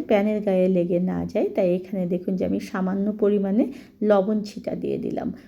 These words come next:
অবশ্যই কোনো কিছু ভাজাভাজির আগে এই প্রসেসটা ফলো করবেন। এখন মাছগুলোকে আমি হালকাভাবে ভেজে নেব, একেবারে কিন্তু ডিপ ফ্রাই করা যাবে না, তাহলে মশলার মধ্যে, মশলাগুলো মাছের মধ্যে ভালো মতো ঢুকবে না। এখন মাছগুলো তুলে নেওয়ার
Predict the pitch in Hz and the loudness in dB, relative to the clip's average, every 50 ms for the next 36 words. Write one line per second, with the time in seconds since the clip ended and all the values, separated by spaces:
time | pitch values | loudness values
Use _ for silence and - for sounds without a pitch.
0 | - - - 202 196 196 247 247 247 - 330 311 311 294 277 277 277 277 269 - | -20 -2 2 2 4 4 4 2 2 0 0 0 2 2 2 2 2 0 -2 -4
1 | - 311 247 240 233 220 240 254 254 254 285 285 254 294 294 285 247 233 226 226 | 0 2 4 4 4 4 4 4 4 4 2 2 4 2 2 2 2 0 0 2
2 | 339 480 - - 226 233 233 226 - 180 185 180 - 175 175 - - - - - | 0 0 2 4 4 4 4 4 0 0 0 -2 -4 -8 -8 -8 -10 -10 -8 -6
3 | - - - - - - - - - - - - - - - - - - - - | -4 -4 -2 -4 -4 -4 -4 -6 -4 -4 -4 -6 -6 -8 -10 -16 -20 -20 -10 -4
4 | - 208 202 196 - 269 262 247 220 190 180 180 - - - 220 220 220 220 226 | -2 -2 -2 2 4 6 8 8 8 6 2 0 -2 -2 0 0 0 0 2 2
5 | 220 233 262 - - - - - 190 190 196 202 202 - 233 226 226 220 196 262 | 4 4 4 4 0 -4 -6 -2 0 2 2 0 0 -2 -2 -2 -2 -2 -2 -2
6 | 277 254 233 208 202 175 175 165 170 170 175 240 247 214 185 190 190 185 190 190 | 0 0 2 2 2 2 2 2 0 0 2 4 4 4 2 2 2 2 2 2
7 | 190 190 190 185 196 190 175 175 208 202 196 202 - - - 190 180 185 185 196 | 2 0 -2 -2 -2 -2 0 0 0 0 0 -4 -6 -4 0 0 0 2 2 2
8 | 185 185 185 180 196 190 196 202 202 233 349 440 - - - - - - - 214 | 4 4 4 2 2 2 2 2 2 0 0 -2 -6 -12 -18 -20 -20 -8 -4 0
9 | 214 220 220 208 196 202 190 180 185 185 185 - 240 240 240 240 233 233 226 233 | 2 4 4 4 4 2 2 2 0 0 -2 0 2 6 6 6 6 4 2 0
10 | - 196 185 180 190 - - - 262 277 262 277 247 240 381 392 285 208 190 - | -2 0 0 0 -2 -4 -4 -2 -2 0 2 4 4 4 4 4 4 2 2 0
11 | - - 233 214 202 185 180 226 226 202 202 175 170 165 165 - - - 180 170 | 0 2 2 2 2 2 2 0 0 2 0 0 0 0 -2 -2 -4 -4 -4 -2
12 | 185 208 190 202 - - - - - - - - - - - - - - 202 196 | 0 -2 -2 -2 -2 -2 -2 -2 -4 -4 -10 -14 -20 -20 -20 -10 -6 -6 -4 2
13 | - 254 233 220 214 190 175 180 180 - - 214 196 196 196 196 - 262 277 294 | 4 6 6 6 6 4 2 0 -2 -2 -2 0 0 0 0 2 0 2 2 4
14 | 320 302 294 262 240 220 214 208 | 6 6 6 6 6 2 2 -2